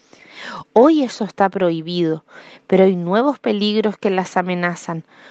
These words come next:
como los choques de barcos, el cambio climático y la contaminación". A los niños se les habría gustado aprender más sobre las ballenas, pero unas nubes negras les avisaron que se pondría a llover.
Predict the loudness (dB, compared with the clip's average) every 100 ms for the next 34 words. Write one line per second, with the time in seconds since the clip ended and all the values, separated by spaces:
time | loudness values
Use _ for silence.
0 | -12 -4 0 2 0 -4 -4 -2 -2 -4
1 | -2 2 2 2 0 -4 -10 -6 -6 -4
2 | -6 -6 -8 -6 0 0 2 0 -2 -6
3 | -4 -2 -2 -2 -4 -4 -4 -6 -6 -4
4 | -4 -4 _ _ _ _ _ -20 -20 -18
5 | -16 -6 2 4 4 0 -6 -4 -4 -4
6 | -4 -2 -4 -4 -8 -6 -6 -4 -6 -10
7 | -2 2 4 2 0 -4 -2 0 0 0
8 | -4 -2 -2 -2 -4 -2 -2 -2 -2 -2
9 | -2 -2 -4 -8 -14 _ _ -20 -20 -20
10 | -10 0 2 2 0 -2 -2 -2 -2 -2
11 | -2 -2 -2 -4 -4 -6 -4 -4 -4 -4
12 | 2 2 0 -8 -8 -6 -4 -4 -2 -4
13 | -2 -2 -2 -2 -2 -2 -4